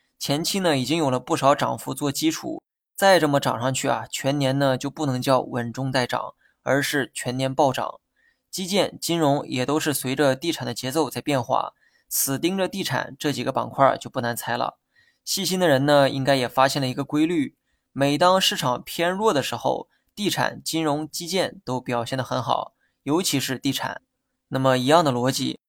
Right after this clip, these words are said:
如果今后市场开始走主升浪，地产相关个股就不会有太多的发挥余地。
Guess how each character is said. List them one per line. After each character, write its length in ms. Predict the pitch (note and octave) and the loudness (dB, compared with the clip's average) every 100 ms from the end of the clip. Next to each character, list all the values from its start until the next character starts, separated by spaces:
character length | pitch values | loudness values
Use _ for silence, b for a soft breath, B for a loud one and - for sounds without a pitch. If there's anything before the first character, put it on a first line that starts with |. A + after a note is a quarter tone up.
| _ - | _ -6
如 200 | E3 G#3 | -2 2
果 160 | D#3 | 2
今 280 | C#3+ F#3+ G3 | 2 -2 -2
后 200 | G3 D#3+ | 0 0
市 160 | - D3+ | 0 0
场 300 | - B2 - | 0 -2 -2
开 220 | - D3 | 2 2
始 100 | D3 | 2
走 240 | C3+ C3+ | 0 -2
主 220 | D3 - - | -2 -8 -8
升 180 | C3+ | -2
浪， 280 | C#3+ C3 - _ _ _ | 2 2 0 _ _ _
地 120 | - F#3 | -6 -2
产 220 | C#3+ C3 | 0 2
相 220 | E3 E3 | 2 2
关 180 | F3 F3 | 2 2
个 180 | F3+ D3 | 0 -2
股 200 | B2 A#2 | -4 -6
就 180 | C3+ | -4
不 220 | C3 C#3 C3+ | -4 -6 -4
会 180 | G3 | -2
有 140 | D#3+ B2+ | -2 -2
太 240 | - C#3+ | -2 -2
多 100 | C#3 | 0
的 160 | C#3+ - | 0 2
发 180 | C3+ C3 | 2 2
挥 160 | C#3+ | 0
余 140 | A#2+ B2+ | -2 -2
地。 300 | D#3 C3 | -2 -2